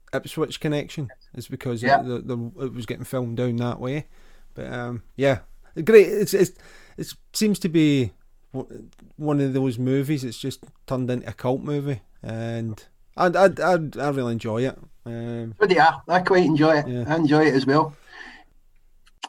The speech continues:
Speaker 2: Some of the, some of the footballing bits in it, you know. Pele with the old Mansfield Hotspurs on, you know, the old laced up boots in the front like that. And
Speaker 1: Yeah.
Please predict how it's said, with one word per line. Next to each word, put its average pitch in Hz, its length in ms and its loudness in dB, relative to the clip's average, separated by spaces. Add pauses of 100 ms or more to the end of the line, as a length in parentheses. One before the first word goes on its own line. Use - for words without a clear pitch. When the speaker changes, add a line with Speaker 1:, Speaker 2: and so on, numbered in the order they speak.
(100)
Speaker 2:
Some 226 200 4
of 202 120 6
the, - 80 -4
some 240 200 6
of 208 60 6
the 180 80 8
footballing 220 680 4
bits 196 280 4
in 196 160 6
it, 147 140 2
you 165 100 6
know. 202 220 2 (680)
Pele 202 340 8
with 185 120 8
the 185 60 10
old 185 200 8
Mansfield 190 560 6
Hotspurs 196 600 4
on, 190 260 6
you 165 100 6
know, 190 180 6
the 175 100 10
old 170 260 6 (440)
laced 180 400 6
up 180 180 4
boots 180 300 2
in 170 60 0
the 147 60 2
front 170 280 0
like 143 160 0
that. 165 280 2
And 143 140 -4 (320)
Speaker 1:
Yeah. 120 220 -2